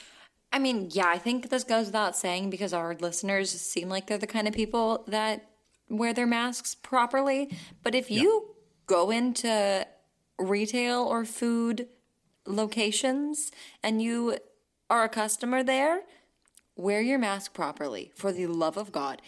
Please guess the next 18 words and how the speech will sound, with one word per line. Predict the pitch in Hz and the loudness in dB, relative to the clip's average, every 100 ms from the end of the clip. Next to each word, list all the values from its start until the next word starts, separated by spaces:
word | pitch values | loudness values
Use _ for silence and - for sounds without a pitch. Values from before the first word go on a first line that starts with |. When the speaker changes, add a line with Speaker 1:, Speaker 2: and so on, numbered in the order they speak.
| - - | -14 -6
Speaker 1:
If | 175 | -4
you | 180 | -2
have | 180 | -2
a | 185 | -4
face | - 160 165 | -4 -2 0
shield, | - 247 269 294 - | -2 0 0 -2 -6
throw | - 165 185 | 0 2 2
it | |
in | 277 | 0
the | |
trash | 294 190 147 170 - | 0 0 0 -2 -4
right | 156 165 208 | -2 -2 0
now | 151 139 - | -2 -4 -6
and | 180 | -4
go | 170 | -2
get | 156 151 | -2 -2
a | |
mask | 143 - - - | -4 -6 -8 -10